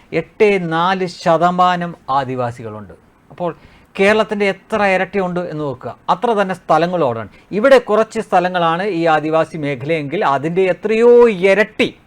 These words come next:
ഗുജറാത്തിലുണ്ട് എന്ന് ഓർക്കുക. ഈ ഗുജറാത്ത് വികസിച്ചിരിക്കുന്നു എന്ന്, ആ, ഗുജറാത്തിൻ്റെ ഭരണകൂടവും അതേപോലെ തന്നെ നരേന്ദ്രമോദി അടക്കമുള്ള രാഷ്ട്രീയ നേതാക്കളും അവിടെ നിന്നുള്ള കാഴ്ചകളും ചിത്രങ്ങളും കാണിക്കുമ്പോൾ ഇവർ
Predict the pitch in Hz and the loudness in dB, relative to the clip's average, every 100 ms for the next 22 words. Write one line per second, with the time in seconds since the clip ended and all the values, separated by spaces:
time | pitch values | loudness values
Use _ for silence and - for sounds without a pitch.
0 | _ _ _ _ _ - 143 175 175 165 | _ _ _ _ _ -10 -2 2 2 0
1 | 143 139 139 131 123 110 110 - _ 240 | -4 -6 -8 -6 -6 -8 -14 -16 _ -8
2 | 190 190 226 254 247 247 202 202 202 208 | -2 2 6 6 4 0 2 0 0 -8
3 | 208 196 202 214 180 175 185 240 - - | -8 -4 -2 -2 -2 -4 -4 -6 -12 -20
4 | - 170 170 165 147 147 180 180 196 185 | -2 4 6 6 2 2 4 4 0 0
5 | 185 170 - 143 147 156 156 180 233 165 | 0 0 -2 -2 0 0 2 2 2 2
6 | 175 160 160 151 143 156 147 147 147 143 | 2 2 0 0 -4 -8 -8 -4 -4 -2
7 | 147 147 139 139 127 147 156 139 135 131 | -4 -2 -2 -2 -2 -4 -6 -6 -4 -4
8 | 135 135 151 139 135 135 143 190 156 147 | -4 -4 -6 -4 -4 -4 -4 -2 -2 -2
9 | 147 143 147 143 143 147 156 160 151 - | -4 -6 -6 -4 -6 -6 -6 -6 -8 -8
10 | 185 185 185 180 196 233 208 202 120 - | -6 -4 -4 0 0 0 -2 -4 -4 -6
11 | _ _ _ _ - 202 247 | _ _ _ _ -4 4 4